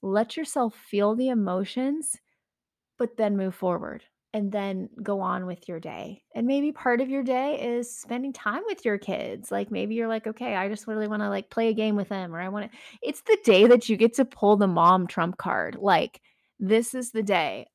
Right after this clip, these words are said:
I get to, 'cause I'll be like, um, "We're watching what I want. It's Mother's Day. I'm choosing the movie." Or, um,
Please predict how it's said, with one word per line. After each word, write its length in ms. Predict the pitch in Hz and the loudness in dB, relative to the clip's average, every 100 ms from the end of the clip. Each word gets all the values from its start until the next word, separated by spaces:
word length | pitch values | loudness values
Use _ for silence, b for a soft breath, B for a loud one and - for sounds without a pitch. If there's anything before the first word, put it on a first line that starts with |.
| - | -4
I 140 | 185 | -2
get 140 | 185 185 | -4 -8
to, 140 | - | -10
'cause 180 | 220 233 | -2 4
I'll 100 | 220 | 4
be 140 | 214 | 6
like, 240 | 214 202 - B B B 233 - | 4 2 0 B B B -6 0
um, 300 | 220 208 208 | 2 0 -2
"We're 120 | 277 | 2
watching 380 | 285 302 - 370 | 2 0 0 2
what 140 | 285 | 6
I 160 | 240 233 | 8 6
want. 240 | 202 - | 4 2
It's 160 | 233 226 | -2 0
Mother's 380 | 208 185 180 | 2 2 -2
Day. 340 | - - - - | -6 -14 -14 -6
I'm 180 | - 226 | 0 0
choosing 420 | 233 233 220 208 | 0 -2 -2 -2
the 80 | 202 | 0
movie." 500 | 196 180 - - - - | 0 -2 -4 -8 -12 -4
Or, 360 | 208 196 190 - | 2 2 2 0
um, 280 | 202 196 | -2 -4